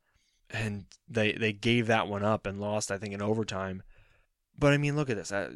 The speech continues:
th-, in week one, they lost by three points to the Cincinnati Bengals. You lose by a point to the Arizona Cardinals in week two. Lost by a touchdown to the Cleveland Browns.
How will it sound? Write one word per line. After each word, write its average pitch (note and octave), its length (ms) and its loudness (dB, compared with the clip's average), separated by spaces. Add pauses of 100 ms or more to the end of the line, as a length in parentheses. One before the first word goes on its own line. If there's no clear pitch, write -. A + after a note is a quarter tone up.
(180)
th-, - 100 -8 (140)
in C3 180 -4
week C#3+ 220 2
one, C#3 160 4
they C3 100 2
lost B2+ 540 0
by A#2+ 120 2
three B2 220 -2
points A2 440 -4
to A2 280 -4
the G#2 120 -8
Cincinnati G2+ 500 -6
Bengals. D2+ 560 -10
You B2+ 80 -6
lose C3 240 4
by B2+ 160 6
a A#2+ 40 2
point A#2 360 -2
to - 80 -8
the A2 160 2
Arizona G#2+ 400 0
Cardinals G2+ 360 -2
in G2 120 -6
week F#2+ 200 -10
two. B2 380 0 (680)
Lost B2 280 6
by A#2+ 140 8
a G#2+ 40 6
touchdown A#2+ 540 -2
to G#2 80 -6
the G2 100 -8
Cleveland G2+ 420 -4
Browns. A2+ 680 4